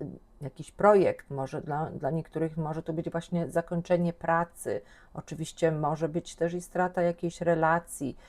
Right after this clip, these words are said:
y, ale to też może być sposób waszego myślenia, jakiś taki etap życia, y, ważny etap życia, no, który być może trwał za długo i właśnie, no, przyszedł czas, żeby to domknąć.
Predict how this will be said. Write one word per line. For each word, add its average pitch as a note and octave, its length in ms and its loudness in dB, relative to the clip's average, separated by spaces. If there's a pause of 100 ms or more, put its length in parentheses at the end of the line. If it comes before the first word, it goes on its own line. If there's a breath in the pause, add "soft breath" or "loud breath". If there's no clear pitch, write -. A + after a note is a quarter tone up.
(360 loud breath)
y, D#3+ 180 0
ale C#4 200 6
to - 100 -2
też C4+ 160 -2
może B3+ 240 0
być A3+ 280 -6
sposób A3+ 720 -4
waszego G3+ 400 -2
myślenia, F#3 800 0 (460 soft breath)
jakiś D3 460 -6
taki E3 340 -6
etap F#3+ 360 2
życia, F3 800 2
y, D3+ 260 -4 (140)
ważny F3+ 400 4
etap D#3+ 300 -4
życia, C#3+ 500 0 (460 loud breath)
no, E3+ 260 2 (160)
który F#3+ 280 -2
być F#3 200 -6
może E3 240 -4
trwał D3+ 380 -2
za D3+ 160 -2
długo C#3+ 560 0
i A#3 120 -4
właśnie, A#3 560 -4 (140)
no, G#3 220 -6
przyszedł - 340 -12
czas, G#3 220 -4
żeby - 180 -10
to - 140 -12
domknąć. A#2+ 720 -6